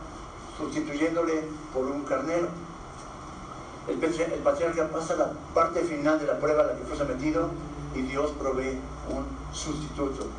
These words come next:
En el ámbito de humano, la voluntad de Dios fue obedecida. En el ámbito divino, Dios derramó su misericordia y evitó la muerte de Isaac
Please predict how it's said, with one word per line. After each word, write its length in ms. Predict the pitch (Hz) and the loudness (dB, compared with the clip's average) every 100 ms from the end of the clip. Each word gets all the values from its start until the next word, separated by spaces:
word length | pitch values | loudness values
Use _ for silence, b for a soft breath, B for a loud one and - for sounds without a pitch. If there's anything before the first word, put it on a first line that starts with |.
| - - - - - - - - - - | -8 -8 -10 -10 -8 -8 -8 -10 -8 -6
En 80 | 131 | -2
el 140 | 143 | 0
ámbito 340 | 151 160 151 | 0 0 0
de 80 | 143 | 0
humano, 440 | 135 123 151 151 151 160 - - - | 0 0 2 2 2 0 -2 -6 0
la 80 | 123 | 2
voluntad 380 | 123 127 123 143 | 2 0 2 4
de 100 | 139 | 2
Dios 260 | 131 139 - | 0 -2 0
fue 280 | 131 143 - - - - - - | 0 0 -2 -8 -10 -10 -6 -2
obedecida. 600 | 123 113 113 - 113 120 - - - - - - - - | 0 -2 -4 -6 -6 -6 -8 -10 -10 -10 -10 -10 -8 -4
En 100 | 139 | -2
el 120 | 139 | 2
ámbito 320 | 156 151 147 | 2 2 0
divino, 520 | 135 127 156 160 160 156 - - - - - | 0 0 0 2 0 0 -4 -8 -8 -4 2
Dios 180 | 160 | 4
derramó 380 | 170 143 135 147 | 4 4 4 2
su 140 | 151 139 | 0 -2
misericordia 760 | 127 127 123 160 170 170 170 170 - - 131 | -2 -2 2 4 4 4 0 0 -6 -8 -4
y 40 | |
evitó 260 | 131 127 170 | -2 0 0
la 100 | 160 | 0
muerte 240 | 160 160 | -2 -2
de 100 | 156 | -2
Isaac 280 | - 180 | -2 0